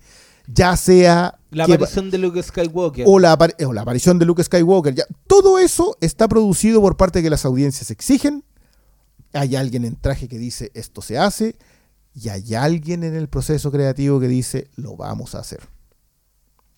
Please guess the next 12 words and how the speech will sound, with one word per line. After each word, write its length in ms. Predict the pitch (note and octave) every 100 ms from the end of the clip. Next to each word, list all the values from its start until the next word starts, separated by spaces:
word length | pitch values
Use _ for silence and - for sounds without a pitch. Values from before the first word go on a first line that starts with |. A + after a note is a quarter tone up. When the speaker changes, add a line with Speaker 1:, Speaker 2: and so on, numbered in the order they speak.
| _ _ _ _ _ _ _ _ -
Speaker 1:
Y 180 | D#3+ - - -
todo 320 | F#4+ G4 F#4
ese 220 | - D#4+
proceso 520 | D4 C#4+ - C#4 - B3+
hoy 120 | A3
día 300 | A3+ B3+ B3
está 320 | - - - A3
entregado. 720 | A#3 A3+ G#3 F#3+ F#3+ G#3 - - - - - _ _
Cuando 280 | B2+ B2 B2
se 120 | -
hace 220 | F3+ G3
bien, 260 | F3+ C#4 E4+